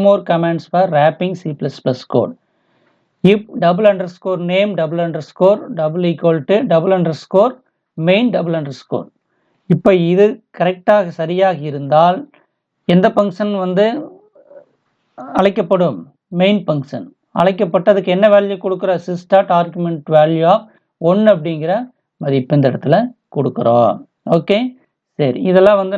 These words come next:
நம்ம இந்த ஒன் கோலன் வச்சு கொடுக்கறதெல்லாம் நம்ம ஸ்லைசிங், அதாவது நம்ம எய்த் சாப்டர்ல அதை பத்தி நாம பார்த்துருக்குறோம். ஓகே, ஒன் கோலன்னா ஒண்ணுல இருந்து அந்த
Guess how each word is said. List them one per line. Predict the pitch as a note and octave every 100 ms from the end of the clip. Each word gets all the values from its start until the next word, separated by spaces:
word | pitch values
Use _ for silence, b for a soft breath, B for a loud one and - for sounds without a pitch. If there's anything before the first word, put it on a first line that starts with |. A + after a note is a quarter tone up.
| F#3+
நம்ம | F#3+ F#3+ F#3
இந்த | F3 F3
ஒன் | F3+ G3 F#3
கோலன் | F3+ F#3 F#3 F3
வச்சு | F3 E3
கொடுக்கறதெல்லாம் | E3+ E3 E3 E3 F#3+ F#3
நம்ம | F3 E3 C#3+ C3+ b b b b -
ஸ்லைசிங், | F3+ G3 - E3 B2+ -
அதாவது | D#3 F3 F3+ F3+
நம்ம | E3+ D#3 E3+
எய்த் | F3 -
சாப்டர்ல | E3 D3+ E3
அதை | C#3 C3+
பத்தி | B2+ D3
நாம | C3 F#3+ D#4 _ _ -
பார்த்துருக்குறோம். | C3 B2 - - - _ _ E3
ஓகே, | E3 G3 G#3+ G#3+ E3
ஒன் | D#3+ D3
கோலன்னா | D#3 D3+ A3 F3+
ஒண்ணுல | D#3+ D#3 D3+
இருந்து | D#3+ G3+ E4+ b b b b _ E3
அந்த | F3